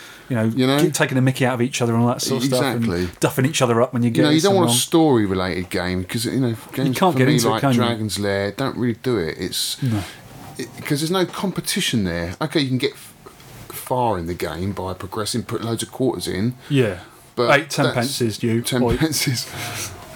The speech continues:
Speaker 2: But it kind of ruins it, doesn't it? It really
Speaker 1: Yeah.
Speaker 2: wants more sort of one-on-one, more
Speaker 1: Yeah,
Speaker 2: competition,
Speaker 1: you
Speaker 2: like
Speaker 1: have a go, then they have a
Speaker 2: Yeah.
Speaker 1: go, and you compete, and
Speaker 2: Yeah,
Speaker 1: you get a bit
Speaker 2: exactly.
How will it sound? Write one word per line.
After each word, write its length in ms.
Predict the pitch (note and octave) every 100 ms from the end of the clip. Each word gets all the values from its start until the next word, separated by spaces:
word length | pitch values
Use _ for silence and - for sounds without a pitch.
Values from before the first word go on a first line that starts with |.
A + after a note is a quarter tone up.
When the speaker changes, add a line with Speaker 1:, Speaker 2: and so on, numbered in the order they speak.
| -
Speaker 2:
But 200 | D#3+ D3
it 60 | D#3+
kind 200 | G3+ F3
of 100 | D#3
ruins 320 | F3+ D#3+ A2
it, 120 | G2
doesn't 240 | C#3 C3 A2
it? 140 | G#2
It 40 | A2+
really 220 | D3 C3+
Speaker 1:
Yeah. 80 | A#2
Speaker 2:
wants 200 | A#2 -
more 240 | C#3+ C3+ A#2
sort 160 | A#2+
of 40 | A#2
one-on-one, 520 | C3 B2+ B2 A#2+ A#2+
more 120 | A#2 A2
Speaker 1:
Yeah, 40 |
Speaker 2:
competition, 500 | A#2+ G#2 D#3 G#2 -
Speaker 1:
you 80 | C#3+
Speaker 2:
like 80 | C#3+
Speaker 1:
have 80 | C3
a 20 |
go, 240 | C3+ C3 C3+
then 220 | C3+ C3+
they 60 | C3+
have 120 | B2
a 40 |
Speaker 2:
Yeah. 100 | B2
Speaker 1:
go, 160 | B2+ C3
and 100 | B2
you 60 |
compete, 580 | A#2+ C3 B2 B2+ B2 C3
and 100 | C3
Speaker 2:
Yeah, 100 | A#2
Speaker 1:
you 220 | A#2+ A2+
get 160 | A#2 D3+
a 20 |
bit 60 |
Speaker 2:
exactly. 60 | C3+